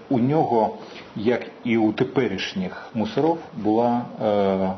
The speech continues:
у-, улюблений прийом — це поліцейська провокація. Тобто втягувати людей в злочин, а потім їх на цьому хлопати.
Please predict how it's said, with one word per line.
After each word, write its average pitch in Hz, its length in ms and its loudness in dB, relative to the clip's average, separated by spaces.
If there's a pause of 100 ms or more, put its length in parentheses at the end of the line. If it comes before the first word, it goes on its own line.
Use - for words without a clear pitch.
(180)
у-, 110 100 -4
улюблений 110 600 2
прийом — 143 360 2
це - 60 -4
поліцейська 104 540 0
провокація. - 680 -4 (180)
Тобто - 220 -6
втягувати 90 580 -2
людей 104 260 2
в 117 60 -4
злочин, 196 440 0
а 95 40 0
потім - 340 0
їх 117 160 -2
на 95 60 2
цьому 95 260 2
хлопати. - 500 -4